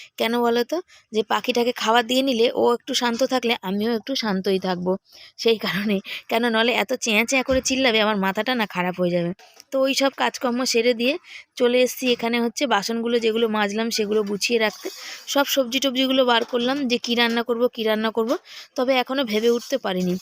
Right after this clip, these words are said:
তবে বেগুন, কুমড়ো, মূলো, আলু, এ ধনেপাতা দিয়ে, শিম নেই আজকে, ওগুলো দিয়ে একটা সবজি করব ভাবছি। আর হচ্ছে ছেলে কালকের বেগুনের ভর্তা খেতে চেয়েছিল রুটি দিয়ে, তা বেগুনের ভর্তা করব। তা কেমন করে বেগুনের ভর্তা করব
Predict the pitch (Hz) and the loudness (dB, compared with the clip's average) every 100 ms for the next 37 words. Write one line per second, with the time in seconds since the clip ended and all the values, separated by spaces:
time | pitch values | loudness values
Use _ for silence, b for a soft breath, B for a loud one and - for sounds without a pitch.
0 | B B _ 254 262 220 220 233 240 233 | B B _ -2 0 2 2 2 -2 -4
1 | 226 214 226 233 226 202 214 214 226 233 | -4 0 2 2 0 -2 0 2 4 4
2 | 165 196 214 226 190 185 196 196 214 247 | 2 2 -2 0 0 -2 -4 -2 -2 -2
3 | 226 226 - 254 262 240 214 202 180 - | 0 2 2 2 0 2 2 0 0 -6
4 | 320 B B B - 240 262 269 285 - | -10 B B B -6 -2 0 0 0 -2
5 | 294 240 208 226 220 202 190 185 175 185 | 0 0 0 0 0 2 2 2 0 -2
6 | 196 B B _ 214 208 240 - 240 233 | -2 B B _ -6 -4 -2 0 0 2
7 | 226 226 233 247 254 226 208 214 233 214 | 2 0 0 -2 0 2 2 2 -2 -2
8 | 185 196 214 196 190 185 202 185 190 190 | -2 -2 -4 -6 -6 -2 0 0 0 0
9 | 202 190 196 190 185 - B B B 254 | 0 -2 -2 0 -2 -4 B B B -2
10 | 240 233 247 262 196 202 - 208 196 180 | 2 2 2 0 0 0 -2 -4 -2 -2
11 | 196 226 254 240 269 277 302 277 262 277 | -4 -6 -4 -4 -2 0 2 2 2 0
12 | 233 226 - 262 277 | 0 -2 -2 -2 0